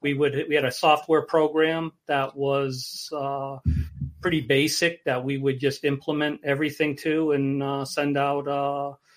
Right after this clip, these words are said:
uh, a real fundamental facts that would go out to everybody.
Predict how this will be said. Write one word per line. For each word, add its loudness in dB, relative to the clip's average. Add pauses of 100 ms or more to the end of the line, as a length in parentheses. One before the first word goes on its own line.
(320)
uh, -6 (1120)
a 2
real 6 (240)
fundamental 4
facts 2
that 2
would -2
go 8
out 4
to -2
everybody. 2